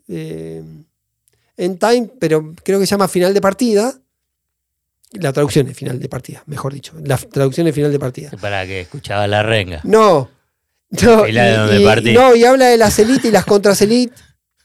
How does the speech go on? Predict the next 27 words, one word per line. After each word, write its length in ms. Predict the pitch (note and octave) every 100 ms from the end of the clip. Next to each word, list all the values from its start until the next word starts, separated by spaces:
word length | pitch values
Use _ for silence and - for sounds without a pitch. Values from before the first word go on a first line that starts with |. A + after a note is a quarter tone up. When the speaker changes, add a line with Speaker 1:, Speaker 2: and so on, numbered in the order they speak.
| _ _ _ _ _ -
Speaker 1:
Y 100 | D3+
habla 240 | D3 D3
de 120 | D3
esto, 200 | C3+ B2
como 160 | A#2 C#3+
en 40 |
algún 160 | C#3 C#3
momento 280 | C#3+ D3 D3
las 140 | B2+
contras 520 | - F3 F3 E3 D#3 E3
élites 420 | F3+ F#3+ - _ _ _ _ _ _ _ _
empiezan 520 | E3+ C3+ D#3+ E3+ E3+ -
a 120 | C#3+
lidiar 640 | C#3+ D3+ D#3+ E3 F3 F3 -
con 200 | C#3 C3+
el, 180 | B2+ C#3
a, 280 | C3 -
a 60 | C#3
disputar 460 | C#3 - E3 G3 G3
el 100 | E3+
espacio 340 | - F#3+ F#3+
de 120 | E3
las 200 | D3 B2+
élites. 280 | E3 F3+ E3
Y 140 | F3
es 100 | F#3
definitiva 720 | F#3 E3+ D#3 D3+ C#3 E3+ E3+